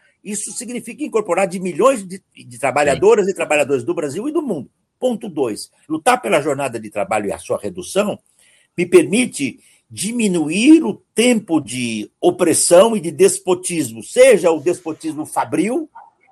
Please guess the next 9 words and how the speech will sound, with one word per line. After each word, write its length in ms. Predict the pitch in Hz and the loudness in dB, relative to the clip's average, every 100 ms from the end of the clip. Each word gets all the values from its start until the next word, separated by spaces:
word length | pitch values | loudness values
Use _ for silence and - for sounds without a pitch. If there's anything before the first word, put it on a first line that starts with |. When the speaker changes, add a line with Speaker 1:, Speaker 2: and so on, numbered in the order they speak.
| - | -4
Speaker 1:
né, 240 | 165 247 _ | -4 -4 _
industrial 680 | 160 185 160 160 - 151 147 | -4 0 0 -2 -2 0 0
do 140 | 131 139 | 0 -4
passado, 640 | 131 - 139 139 240 - _ - | -4 -4 -4 -4 -4 -12 _ -20
seja 440 | - - 262 240 220 | -14 -8 -6 -4 -4
o 60 | |
despotismo 920 | 165 139 208 - 160 - 180 202 156 | -2 -2 -2 -6 -10 -10 -12 -12 -4
algorítmico 1300 | 175 170 127 143 131 185 - - 107 101 _ 98 107 | -2 -2 -2 -4 -4 -8 -10 -12 -12 -12 _ -8 -4
hoje, 300 | 175 147 170 | -4 -6 -18